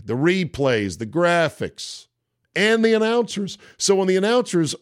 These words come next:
are off, or if they're a disaster, as they were in this game, I'm gonna say something. This is the product I'm watching.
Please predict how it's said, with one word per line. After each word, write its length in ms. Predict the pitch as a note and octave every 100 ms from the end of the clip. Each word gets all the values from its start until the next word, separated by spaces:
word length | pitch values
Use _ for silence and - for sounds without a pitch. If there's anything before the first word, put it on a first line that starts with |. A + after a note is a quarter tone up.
| _
are 180 | C#3 C#3
off, 460 | F3+ A#3 A#2 - -
or 320 | A2+ B2+ A#2+ -
if 180 | B2+ -
they're 160 | C#3+ C#3+
a 60 | B2
disaster, 580 | A#2+ C#3 G3+ G3+ -
as 120 | B2+ A#2+
they 120 | B2+
were 420 | A#2+ G3+ G3+ D3 - - D3+
in 180 | E3
this 180 | D#3 C#3+
game, 460 | - F3 G#3 C#3+ C#3 _ _ _ _ -
I'm 180 | B3
gonna 140 | B3+ A3
say 260 | G#3+ B3+
something. 380 | C4 F#3 - F2 - -
This 340 | G#2+ B2 G3+ F#3+
is 100 | F3
the 100 | F3+
product 500 | - G3+ A3+ F#3 -
I'm 140 | C#3+
watching. 440 | E3+ G#3+ - -